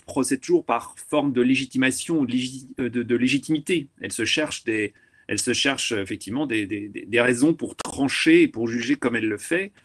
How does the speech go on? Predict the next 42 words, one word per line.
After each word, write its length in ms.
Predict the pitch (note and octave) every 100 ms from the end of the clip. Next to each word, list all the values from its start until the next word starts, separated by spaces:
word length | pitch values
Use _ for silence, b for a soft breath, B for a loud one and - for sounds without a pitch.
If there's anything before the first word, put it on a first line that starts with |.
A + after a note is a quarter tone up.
| B B B
Or, 180 | - D3+
c'est 120 | -
précisément 500 | B2+ C3+ - C3+ C#3+
cela 220 | C3+ F3+ F#3
qu'on 160 | C#3+
voit 260 | C3 E3+ F#3+
dans, 460 | B2 A#2+ A2 G#2+
euh, 300 | F#2+ F#2+ F#2+ - _ _ _ _ _ -
dans 180 | G#2+ A2+
les, 320 | G#2+ G2+ G2 - b b
les 140 | A#2
indignations 560 | C#3 B2 C3+ C3 - E3
qui 120 | -
sont 100 | C3
les 120 | B2
nôtres, 320 | F3+ E3+ -
contrairement 520 | - C3 C#3 C#3+ D#3+ C3+
là 140 | B2
aussi, 400 | A#2 - - D3+
ou 480 | A#2 A2 G2+ G#2+ - B B
contrairement 400 | - - C#3+ D3
à 60 | C#3
ce 80 | -
que 80 |
l'on 80 | A#2+
raconte 340 | A2 A2+ C3 A#2+
très 140 | A2
souvent 340 | - A#2+ D3
quand 220 | C3 G#2+ A2
on, 160 | G2+ - b b b b
quand 140 | B2+
on 80 | C3
présente 440 | - C#3 D3 C#3
les, 240 | A#2+ A#2 G#2
les 180 | G#2 G2+
formes 220 | D3 C3+
contemporaines 480 | C3+ C3+ B2+ C3+ B2+
d'indignation 580 | B2 A#2+ B2 B2 -
comme 160 | C#3+ A#2
des 80 | A#2
choses 260 | - C#3+
qui 320 | B2+ - A2